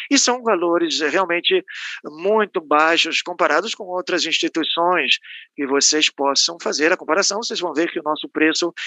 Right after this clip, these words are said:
o que nós estamos oferecendo a vocês, é realmente um valor muito acessível. Até o dia vinte e sete de março,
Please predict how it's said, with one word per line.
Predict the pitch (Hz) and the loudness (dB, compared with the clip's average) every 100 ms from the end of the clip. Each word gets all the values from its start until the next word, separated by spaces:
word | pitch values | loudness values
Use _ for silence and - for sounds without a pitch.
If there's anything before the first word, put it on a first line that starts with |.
| - - | -10 -8
o | 143 | -4
que | - | 0
nós | 151 262 | 2 2
estamos | 208 - 175 156 | 2 0 -2 -4
oferecendo | 143 135 147 | -4 -4 -6
a | |
vocês, | 131 - 190 | -4 -4 -4
é | |
realmente | 196 165 156 151 175 | -6 -6 -4 -2 0
um | |
valor | 165 165 151 165 - - - - - _ _ _ _ | 2 2 2 -2 -2 -14 -16 -16 -20 _ _ _ _
muito | 151 240 226 | -2 2 2
acessível. | 180 170 143 147 123 117 110 - _ _ _ _ _ _ _ - - _ _ _ _ _ _ _ _ _ _ _ _ _ _ - - | 2 2 2 0 -4 -8 -12 -14 _ _ _ _ _ _ _ -20 -20 _ _ _ _ _ _ _ _ _ _ _ _ _ _ -8 -2
Até | 151 - 214 | 0 0 0
o | 240 | 0
dia | - 196 170 | 2 2 2
vinte | 170 269 277 | -4 -6 -4
e | 247 | -2
sete | - 165 151 | 0 0 0
de | 147 220 | -2 -4
março, | 180 147 151 - - 196 | 0 0 0 -2 -6 -6